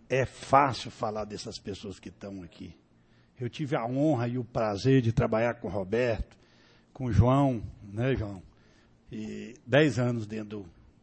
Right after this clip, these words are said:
na Secretaria de Governo, que Deus tenha, é, né, lá no céu, Joaquim Domingos Roriz, Joaquim Roriz, foi a época que eu trabalhei lá. E Roberto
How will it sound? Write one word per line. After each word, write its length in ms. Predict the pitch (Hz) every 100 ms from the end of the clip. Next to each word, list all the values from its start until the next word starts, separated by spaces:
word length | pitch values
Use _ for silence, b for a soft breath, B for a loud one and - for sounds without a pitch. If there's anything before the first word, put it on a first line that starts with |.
| _
na 80 | 110
Secretaria 540 | 104 113 110 113 107 104
de 100 | 98
Governo, 480 | 95 87 127 127 107 - b b b b _
que 160 | - 120
Deus 380 | 113 135 123
tenha, 560 | - 135 123 113 101 95 - -
é, 580 | 110 107 101 98 92 92 90 -
né, 300 | 107 110 101 - _ b b _
lá 140 | 98 120
no 120 | 120
céu, 400 | - 135 147 113 - _ _
Joaquim 360 | 226 208 - 165
Domingos 400 | 139 131 135 104
Roriz, 420 | 117 131 123 -
Joaquim 300 | 98 101 -
Roriz, 480 | 104 101 107 123 - _ b b b b -
foi 220 | - 104
a 60 | 104
época 360 | 117 117 110
que 100 | -
eu 60 | 107
trabalhei 460 | 104 95 95 98
lá. 260 | 95 104 120 - - _ _ b b b b b b _ 127
E 120 | 127
Roberto 960 | 120 147 135 147 151 - 175 156 143